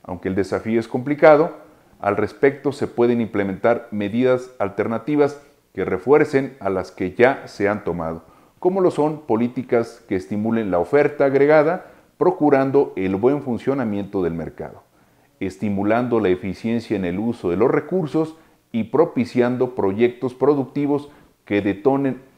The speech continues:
en un mayor crecimiento económico, competencia entre las empresas y, consecuentemente, un menor nivel de precios para el consumidor. Asimismo, seguir fortaleciendo el mercado interno, diversificar exportaciones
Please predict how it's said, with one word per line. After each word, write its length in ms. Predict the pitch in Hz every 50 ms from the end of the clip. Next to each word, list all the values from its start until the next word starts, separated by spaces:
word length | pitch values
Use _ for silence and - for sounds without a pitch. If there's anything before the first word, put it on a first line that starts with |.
| _ _
en 160 | - 95 95 104
un 160 | 120 135 131
mayor 380 | 117 104 95 95 110 110 107
crecimiento 500 | - 101 92 90 - 92 87 90 82 80
económico, 600 | 90 - 80 80 80 78 80 80 73 - - - _ _ _ _ _ _ _ _ _
competencia 720 | - 104 98 92 - - - - 123 131 127 123 - 127 113
entre 220 | 101 92 90 90
las 160 | 87 85 -
empresas 600 | 104 92 - - 117 123 127 156 165 156 - - -
y, 80 | 113 110
consecuentemente, 1160 | - - 175 185 - - 135 - 139 139 139 - - 110 113 120 123 123 - 135 131 127 127 - _ _ _ _ _ _ _
un 280 | - 139 156 156 147 131
menor 460 | 113 107 107 110 113 127 139 139 - -
nivel 400 | 101 98 95 98 104 117 120 120
de 120 | 110 101
precios 440 | - - 123 147 147 147 160 147 -
para 220 | - - 101 104
el 80 | 107 104
consumidor. 540 | 107 104 92 - 87 82 80 76 71 - - _ _ _ _ _ _ _ _ _ _ _ _
Asimismo, 760 | - 120 - 160 165 180 175 151 123 123 135 160 170 - - - _ _ _ _ _
seguir 360 | _ - - 107 110 131 143 143
fortaleciendo 680 | - 131 113 - - 101 101 92 - - 113 120 120
el 80 | 110 104
mercado 400 | 95 90 87 - - 104 110 120
interno, 500 | 123 123 - 175 165 156 156 175 190 190 - - - -
diversificar 1040 | 107 98 92 85 92 87 - - 95 - 101 90 - - 110 107 107 107 110 - -
exportaciones 1120 | - 95 90 - - - - 95 98 - - 120 110 - 143 147 151 160 170 170 165 - -